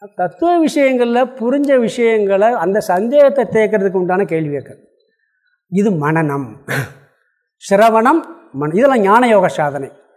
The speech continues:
குரு மூலமாக தத்துவ விஷயங்களை தெரிந்து கொள்வது சிரவணம். புரிஞ்ச பிறகு சந்தேகம் நிறையா வரும், அதை நீக்குவது மனனம்.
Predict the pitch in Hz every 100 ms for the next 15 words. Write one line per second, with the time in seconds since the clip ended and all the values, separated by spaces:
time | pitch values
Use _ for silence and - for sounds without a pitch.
0 | _ _ _ 151 202 269 285 269 269 269
1 | 262 254 247 262 277 240 208 - 269 262
2 | 247 254 247 240 233 226 220 240 254 233
3 | 226 220 233 - 180 196 170 165 180 120
4 | - _ _ _ _ _ 220 302 302 285
5 | 269 277 269 226 240 269 254 214 214 240
6 | 220 190 170 165 175 170 247 - 226 196
7 | 202 160 160 175 156 165 131